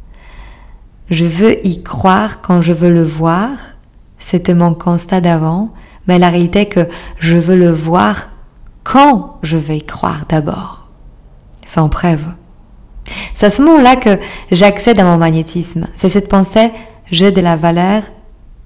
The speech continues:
inconditionnelle. Entre moi qui gagne et moi qui ne gagne pas, il y a une confiance intrinsèque qui nous sépare. C'est la seule différence. Nous avons autant de valeur, mais il y a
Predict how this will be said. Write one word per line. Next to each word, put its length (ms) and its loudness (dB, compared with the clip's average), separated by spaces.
inconditionnelle. 880 -2
Entre 300 -2
moi 480 0
qui 160 -4
gagne 500 -4
et 100 2
moi 220 2
qui 200 -2
ne 120 2
gagne 320 0
pas, 320 -4
il 240 2
y 80 2
a 260 0
une 180 0
confiance 600 -2
intrinsèque 1080 -2
qui 160 -2
nous 120 0
sépare. 540 -6
C'est 140 -2
la 140 2
seule 220 0
différence. 720 -4
Nous 140 2
avons 300 2
autant 240 4
de 80 2
valeur, 460 4
mais 180 2
il 60 4
y 120 2
a 100 2